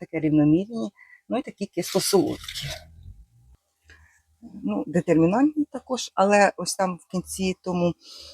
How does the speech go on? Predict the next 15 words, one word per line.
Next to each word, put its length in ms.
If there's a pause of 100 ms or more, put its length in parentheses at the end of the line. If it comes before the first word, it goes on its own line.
(120)
е, 120
теплиці 500
вони 400 (220)
більш, 500 (400)
ну, 380 (1000)
мало 280
їм 180
місця 460
там, 180 (440)
то 80
вони 240
маленькі 460
кущики. 400
А 60
тут 260